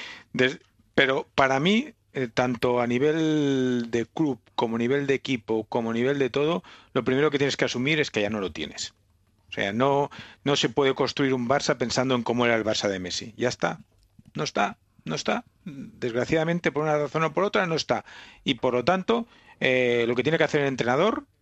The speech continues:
que supongo que hablaremos del entrenador, es que hoy ha llegado al campo del entrenamiento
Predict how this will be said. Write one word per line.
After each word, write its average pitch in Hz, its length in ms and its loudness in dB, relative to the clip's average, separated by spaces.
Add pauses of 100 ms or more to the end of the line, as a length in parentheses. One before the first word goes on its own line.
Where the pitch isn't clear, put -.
(120)
que 101 120 -4
supongo 110 240 -2
que 120 60 4
hablaremos 113 360 2
del 113 80 0
entrenador, 131 560 0
es - 160 -2
que 143 140 2
hoy 147 140 2
ha 135 60 2
llegado 127 240 2
al 120 120 0
campo 147 240 2
del 135 100 0
entrenamiento 143 720 0